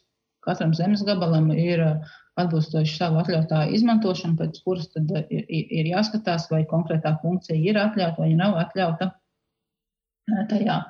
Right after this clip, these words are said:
uh, tajā ēkā, kurā, kurā tātad ir, ir vēlme va-, mainīt lietošanas veidu.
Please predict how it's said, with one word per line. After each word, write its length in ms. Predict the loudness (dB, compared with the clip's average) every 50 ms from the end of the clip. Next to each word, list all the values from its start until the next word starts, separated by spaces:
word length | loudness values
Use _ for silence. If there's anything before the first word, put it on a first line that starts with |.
| -14 -20 -20 -20 -20 -20 _
uh, 320 | -6 -4 -4 -2 -2 -2 -2 -2 -2 -2 -2
tajā 280 | -2 -2 -2 0 0 0 0 -2 -2 -2 0 0
ēkā, 300 | 0 0 0 -2 -2 -2 -2
kurā, 260 | -2 -2 0 0 2 2 2 0 0 -4 -14 _ -20 _ -14 -10 -8 -8 -8 -8 -10
kurā 280 | -10 -6 -4 -4 -4 -2
tātad 360 | -2 -2 -2 -2 -4 -6 -6
ir, 340 | -4 -2 -2 -2 -2 -4 -6 -8 -6
ir 220 | -6 -6 -4 -2
vēlme 320 | 0 0 2 2 2 2 2
va-, 140 | 0 -2 0
mainīt 580 | 0 0 2 2 2 0 0 0 0 -2 -2
lietošanas 500 | -2 -2 -2 -2 -2 -2 -2 -2 -2 0
veidu. 460 | 0 -2 0 0 0 0 0 0 0